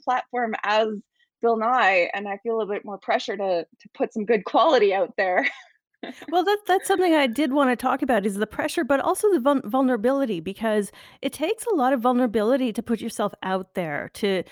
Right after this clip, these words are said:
Speaker 2: to not
Speaker 1: Mm-hmm.
Speaker 2: just, you know, do science videos, but you do things that are, uh,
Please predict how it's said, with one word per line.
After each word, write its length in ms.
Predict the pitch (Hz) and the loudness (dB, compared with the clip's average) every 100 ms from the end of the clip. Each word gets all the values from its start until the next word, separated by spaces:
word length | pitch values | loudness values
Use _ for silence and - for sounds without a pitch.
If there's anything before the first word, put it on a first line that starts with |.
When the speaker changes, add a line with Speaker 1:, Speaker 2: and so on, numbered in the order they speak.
| - | -8
Speaker 2:
to 80 | 226 | -2
not 220 | 269 294 | 0 0
Speaker 1:
Mm-hmm. 40 | 285 | 0
Speaker 2:
just, 220 | 302 - | -4 -2
you 100 | 262 | 0
know, 180 | 214 208 | 2 2
do 240 | 190 202 | 0 -2
science 520 | - 254 214 208 - | -2 -2 2 2 2
videos, 340 | - 185 175 185 | 0 -2 -2 -2
but 120 | 254 | -2
you 120 | 269 587 605 | -2 -4 0
do 80 | 466 | 0
things 380 | - - 330 339 | 0 -2 0 2
that 160 | 330 - | 0 0
are, 240 | 311 294 | 0 2
uh, 140 | 320 | 0